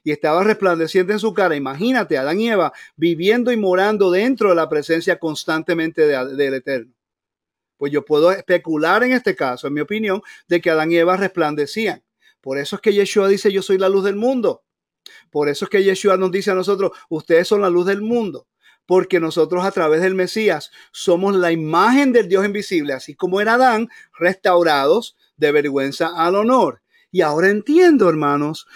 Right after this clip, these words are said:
por qué ye-, los sacerdotes vestían de blanco en el templo. Si el templo representa Edén, si el templo es un microcosmo del cielo, si el templo es un microcosmo del Edén, entonces los sacerdotes vistiendo de blanco,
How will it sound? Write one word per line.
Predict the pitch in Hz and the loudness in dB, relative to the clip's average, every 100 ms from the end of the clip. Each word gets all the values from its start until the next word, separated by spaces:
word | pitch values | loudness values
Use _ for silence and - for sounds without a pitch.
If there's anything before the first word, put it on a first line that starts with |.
| - _ | -20 _
por | 185 170 156 | 2 4 4
qué | - 175 165 | 0 2 2
ye-, | 165 180 175 | 0 0 2
los | 190 190 | 2 0
sacerdotes | 196 220 214 254 262 190 | 0 2 4 2 2 -2
vestían | 151 151 - 147 139 | -2 -4 -2 -2 0
de | 170 | 0
blanco | 220 269 233 190 226 _ _ _ _ _ _ | 2 2 0 -4 -16 _ _ _ _ _ _
en | - 160 | -6 -4
el | 139 - | -4 -4
templo. | 143 117 - _ _ _ - - | -6 -6 -12 _ _ _ -20 -8
Si | - | 0
el | 170 | 0
templo | - 175 165 214 | 2 -2 0 2
representa | 233 233 214 220 208 208 190 - | 2 0 -2 0 -2 -4 -4 -2
Edén, | 160 151 147 117 - _ _ _ | 0 0 0 -4 -14 _ _ _
si | - 170 | -4 -2
el | 165 | 0
templo | 180 175 214 | -2 -2 -2
es | 220 | -2
un | 214 | -2
microcosmo | 190 202 190 175 185 208 214 208 220 | -4 0 0 0 0 2 0 -2 2
del | 208 185 | 2 0
cielo, | - 196 165 131 - _ _ _ | -4 0 0 -2 -10 _ _ _
si | - 180 | -2 0
el | 160 - | 0 2
templo | 196 202 214 214 | 0 2 2 2
es | |
un | 220 | 0
microcosmo | 214 196 196 180 180 190 208 214 | -2 0 -2 0 -2 -2 -4 -2
del | 196 175 | 0 0
Edén, | 160 170 170 123 107 _ _ _ _ - | 0 0 0 -4 -14 _ _ _ _ -10
entonces | 143 131 220 240 151 - - _ - | -6 -2 -2 -2 -8 -12 -16 _ -10
los | 143 - | -8 -6
sacerdotes | 147 151 139 139 190 | -4 -4 -4 -2 0
vistiendo | 226 - 180 175 202 | 0 0 0 2 4
de | 214 | 4
blanco, | 214 220 185 - | 6 4 0 -6